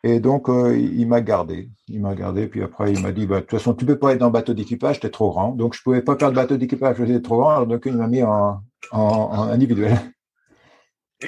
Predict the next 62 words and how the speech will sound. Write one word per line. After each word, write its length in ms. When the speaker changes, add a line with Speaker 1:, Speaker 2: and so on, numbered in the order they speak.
Speaker 2:
co-, 120
co-, 180
comment 160
tu 80
t'entraînais 360
à, 80
à, 260
à 160
l'époque, 300
justement, 280
parce 160
que, 60
euh, 560
bah, 120
Patrick 280
Le 80
Foulon 220
disait 260
justement 340
que 120
lui, 340
bah, 280
il, 300
<laughs> 200
il 340
faisait 120
beaucoup, 300
beaucoup 240
de 80
volume. 280
Euh, 380
est-ce 140
que 80
toi 160
aussi, 280
euh, 200
parce 320
qu'au 80
début, 180
tu 100
parlais 300
que 80
c'était 220
un 120
jeu 160
pour 220
toi, 680
euh, 20
est-ce 220
qu'à 140
Speaker 1:
Ouais. 20
Speaker 2:
un 80
mo-, 220
est-ce 140
qu'à 80
un 20
moment, 240
ce 180
jeu 220
s'est 120
transformé 680
en « 580